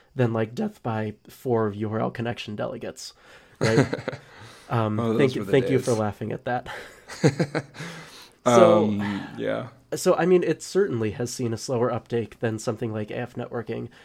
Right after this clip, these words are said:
Speaker 1: I think because it's a little bit harder to sell and it doesn't, um,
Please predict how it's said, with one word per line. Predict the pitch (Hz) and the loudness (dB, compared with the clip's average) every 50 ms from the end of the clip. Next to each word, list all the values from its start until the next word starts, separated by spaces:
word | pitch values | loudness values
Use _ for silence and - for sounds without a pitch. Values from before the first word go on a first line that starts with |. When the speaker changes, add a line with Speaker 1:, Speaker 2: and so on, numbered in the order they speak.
| - _ _ _ | -20 _ _ _
Speaker 1:
I | - 139 | -4 -4
think | 135 - 180 175 - - | -2 0 -2 -2 -2 -4
because | 180 175 - 165 160 156 139 135 - | -6 -4 0 0 0 0 -2 -6 -4
it's | - 139 131 131 - - - - - _ _ _ _ _ _ | -2 -2 -2 -2 -6 -14 -16 -18 -20 _ _ _ _ _ _
a | - 143 | -4 -2
little | 139 151 156 151 | 2 2 2 2
bit | 139 151 147 139 - _ - | 2 2 0 0 -2 _ -20
harder | - - 135 135 135 147 139 | -12 -6 -4 -2 -2 -2 -4
to | 127 - - - 120 | -6 -8 -8 -8 -8
sell | - - - 156 139 120 117 | -6 -4 -2 -2 -2 0 -2
and | 123 117 117 | -2 -2 -4
it | 117 - | -4 -2
doesn't, | 135 127 123 117 127 120 120 - - | 0 -2 0 0 -2 -4 -4 -4 -4
um, | 117 113 113 113 113 113 110 107 | -4 -4 -4 -6 -6 -8 -10 -12